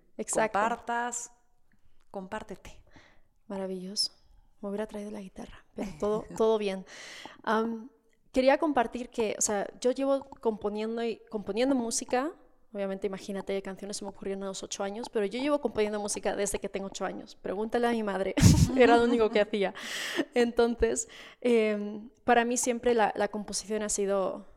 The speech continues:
Speaker 1: ha sido mi manera de, de hacer sentido y de procesar muchas cosas. Pero quiero compartirlo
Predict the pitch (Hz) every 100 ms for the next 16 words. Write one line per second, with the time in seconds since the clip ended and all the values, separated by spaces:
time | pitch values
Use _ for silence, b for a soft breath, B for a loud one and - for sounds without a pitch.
0 | _ 208 208 214 202 190 202 202 202 185
1 | - 196 202 202 - 202 202 196 196 196
2 | 202 247 196 190 - 185 185 196 196 190
3 | 190 - - - 262 - B B B B
4 | B B - 269 277 285 285 262 214 202
5 | 247 269